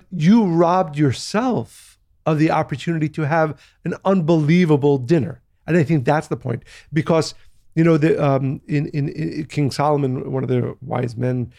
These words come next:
said that the spirit of the person who does not accomplish is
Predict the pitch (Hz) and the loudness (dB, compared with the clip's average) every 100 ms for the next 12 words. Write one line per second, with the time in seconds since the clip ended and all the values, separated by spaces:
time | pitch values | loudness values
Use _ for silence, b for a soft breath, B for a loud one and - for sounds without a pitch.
0 | b - - 135 139 143 135 131 - _ | b -6 0 0 -2 -2 0 0 -6 _
1 | _ _ _ 175 139 - - 190 185 175 | _ _ _ -4 -2 -2 0 2 4 2
2 | 151 135 127 147 135 131 120 - _ - | -2 -4 -2 -2 0 -2 -4 -6 _ -14
3 | - 135 127 123 - _ - 135 123 139 | -4 -2 -2 -4 -8 _ -6 -4 -2 0
4 | 147 131 - 139 - - - - _ _ | 0 -2 -2 -4 -4 -10 -12 -18 _ _
5 | _ - | _ -8